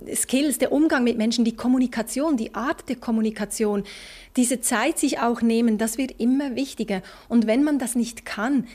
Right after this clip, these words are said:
dann ist man auch bereit, eben den Job zu wechseln. Und das passiert heute viel geringer, als das eben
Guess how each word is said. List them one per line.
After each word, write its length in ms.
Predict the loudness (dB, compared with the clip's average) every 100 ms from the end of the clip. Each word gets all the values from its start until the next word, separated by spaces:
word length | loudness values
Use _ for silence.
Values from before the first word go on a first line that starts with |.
| -12
dann 180 | 0 2
ist 180 | 2 2
man 120 | -2
auch 200 | -2 -4
bereit, 380 | -2 -2 -2 -2
eben 240 | -4 -4 -2
den 160 | -2
Job 220 | -4 -8
zu 160 | -8 -6
wechseln. 360 | -6 -6 -6 -6
Und 120 | -6
das 100 | -8
passiert 380 | -8 -4 -4 -2
heute 260 | -4 -4
viel 200 | -4 -4
geringer, 420 | -2 -2 -2 -4
als 200 | -6 -6
das 140 | -6 -6
eben 420 | -2 0 0